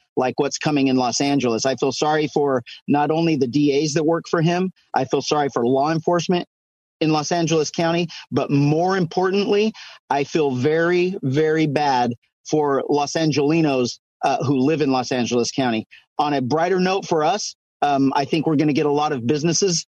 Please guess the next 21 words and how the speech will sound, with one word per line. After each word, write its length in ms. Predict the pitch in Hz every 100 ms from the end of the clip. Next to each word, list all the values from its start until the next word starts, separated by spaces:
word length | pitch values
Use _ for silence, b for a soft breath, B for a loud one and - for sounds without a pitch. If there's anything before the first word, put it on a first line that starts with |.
| -
moving 380 | 156 160 160
to 100 | 143
Riverside 460 | 147 160 156 170 139
County, 320 | 170 170 202 220 b -
a 80 | 135
lot 200 | 139 131
of 80 |
residents 500 | 117 147 160 170 160
moving 260 | 165 170 165
to 100 | 165
Riverside 420 | 160 160 151 160
County 260 | 151 165 180
because 300 | 156 143 131
they 100 | 143
know 140 | 147
they 100 | 147
can 160 | 135 135
be 80 | 131
kept 220 | - 117
safe. 260 | - 120 110 _ b b
Because 440 | 147 - 156 143